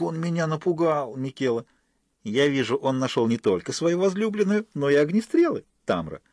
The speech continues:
«Свою шлюху, Луиза!»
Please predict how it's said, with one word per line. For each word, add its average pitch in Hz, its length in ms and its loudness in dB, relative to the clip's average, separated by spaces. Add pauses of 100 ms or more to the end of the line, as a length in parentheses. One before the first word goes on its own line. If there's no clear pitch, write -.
(500)
«Свою 175 680 0
шлюху, 208 880 -4
Луиза!» 120 500 -2